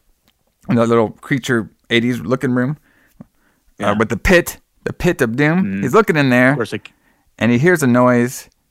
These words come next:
Speaker 1: and out pops that fucking dog, that demon
Speaker 2: Mm.
Speaker 1: dog that Bartok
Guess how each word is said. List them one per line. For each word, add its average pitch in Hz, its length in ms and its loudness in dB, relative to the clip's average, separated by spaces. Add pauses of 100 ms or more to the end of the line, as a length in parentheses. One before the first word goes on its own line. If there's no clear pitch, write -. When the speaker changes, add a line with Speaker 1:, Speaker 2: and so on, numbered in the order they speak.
(800)
Speaker 1:
and 98 120 -2
out 104 260 2
pops 117 300 -2
that - 240 -8
fucking 120 560 -2
dog, 92 520 -4 (360)
that 98 280 -6
demon 135 420 0
Speaker 2:
Mm. - 40 -2
Speaker 1:
dog 117 320 4
that 101 380 0 (440)
Bartok 135 540 2